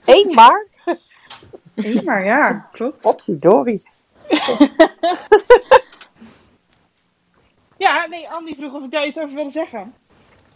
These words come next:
Speaker 3: Net, in de app. En, eh, wat ik heel tof vond wel altijd, is dat jij heel daadkrachtig was en heel makkelijk snel beslissingen kon maken. En daar niet bang voor was. En dat is denk ik ook wel iets waarvan je in eerste instantie denkt, "Oh, dat is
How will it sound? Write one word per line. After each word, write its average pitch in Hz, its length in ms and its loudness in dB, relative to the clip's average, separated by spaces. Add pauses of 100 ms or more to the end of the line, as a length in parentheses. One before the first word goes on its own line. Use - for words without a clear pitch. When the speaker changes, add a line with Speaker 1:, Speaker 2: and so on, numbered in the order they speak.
Speaker 3:
Net, 226 420 -12 (200)
in 220 100 -18
de 202 160 -6
app. - 200 -10 (480)
En, 254 380 -4
eh, 233 540 -2 (320)
wat 233 120 -12
ik 226 100 -12
heel 240 340 -8
tof 339 220 -12
vond 254 300 -10
wel 233 260 -2
altijd, 233 420 -4
is 226 140 -8
dat 254 140 -2
jij 254 100 -2
heel 254 300 0 (420)
daadkrachtig 269 680 -4
was 247 420 -10 (140)
en 254 180 -6
heel 277 300 -2
makkelijk 277 500 -6
snel 277 340 -4
beslissingen 247 440 -10
kon 180 180 -12
maken. 170 420 -6 (480)
En 220 160 -2
daar 233 100 2
niet 240 140 0
bang 262 220 2
voor 220 120 -8
was. 190 160 -2
En 214 80 -8
dat 262 100 -2
is 247 60 -14
denk 269 120 -4
ik 247 100 -4
ook 262 60 -4
wel 269 120 -4
iets 247 300 -10 (340)
waarvan 247 260 -6
je 240 80 -2 (300)
in 123 80 -20
eerste 247 240 -4
instantie 254 320 -8
denkt, 233 240 -4
"Oh, 254 100 -4
dat 214 180 -12
is 208 220 -18